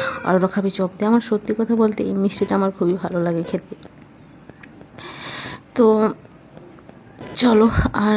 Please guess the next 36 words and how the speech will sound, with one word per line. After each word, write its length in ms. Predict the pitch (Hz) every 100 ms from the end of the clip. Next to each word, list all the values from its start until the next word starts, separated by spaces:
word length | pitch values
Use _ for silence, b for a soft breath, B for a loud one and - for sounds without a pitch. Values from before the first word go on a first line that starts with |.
| 196
আমরা 160 | 190 202
খাওয়া 160 | 208 196
দাওয়া 140 | 196 202
করে 200 | 196 202 214
নিই। 120 | 285 - 196
আর 320 | 170 175 170 175 -
রান্না 220 | 208 202 196
বান্না 220 | 190 185 185
তো 40 | 196
আজকে 180 | 196 -
আর 60 | 208
কিছু 140 | 240 254 233
করবো 260 | 247 240 233
না, 60 | 220 247 B B B B
বাস 160 | 262 254 - 233
এটাই 280 | 226 208 208 208
আর 80 | 196
কি, 80 | - 220 214
এই 60 | 202 202
মুড়িটা 340 | 202 202 196 196
খেয়ে 300 | - 208 214 220 -
শোয়া 240 | 214 202 196
হবে। 220 | 190 202 262 B B B B
তো 60 | 226 208 202
কিছু 160 | 240 269
করার 240 | 247 226 226
নেই। 120 | 226 247 254
আর 100 | 208 208
রুটিটা 360 | 233 269 254 269 262
তো 60 | 285 277
ওই 100 | 269 262 - 226
গ্যাসের 340 | 220 220 240 220
জন্য 160 | 233 233 220
রুটিটা 280 | 214 - 220
দিচ্ছি 260 | 220 - 226
না, 40 | 190